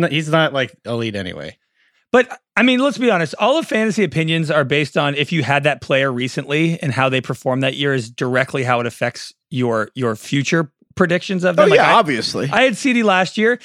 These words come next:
Speaker 2: He kinda got banged up a lot. He left a lot of games halfway through, and now I just think he's injury prone. But is that, is that a rational thought? Perhaps not. I mean, there's not many receivers with a clearer path to just, like, dominance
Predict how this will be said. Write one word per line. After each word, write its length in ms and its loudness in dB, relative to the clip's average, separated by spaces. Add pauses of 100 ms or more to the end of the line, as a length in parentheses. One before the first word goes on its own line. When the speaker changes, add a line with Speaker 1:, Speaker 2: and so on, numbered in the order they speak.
(100)
Speaker 2:
He 120 -4
kinda 220 2
got 200 2
banged 220 2
up 120 0
a 40 0
lot. 280 0
He 120 0
left 240 0
a 40 -4
lot 160 2
of 80 -2
games 320 0
halfway 320 0
through, 280 0
and 120 0
now 180 2
I 40 2
just 160 -2
think 140 -2
he's 100 2
injury 300 0
prone. 320 -2
But 180 0
is 140 -2
that, 340 2
is 120 -4
that 180 2
a 20 -6
rational 440 -2
thought? 300 -2 (120)
Perhaps 400 -4
not. 220 -12 (380)
I 40 -2
mean, 160 2
there's 180 0
not 160 0
many 180 -2
receivers 440 0
with 100 -2
a 60 -4
clearer 300 0
path 400 -2
to 260 -6
just, 260 -8
like, 200 -4
dominance 640 -2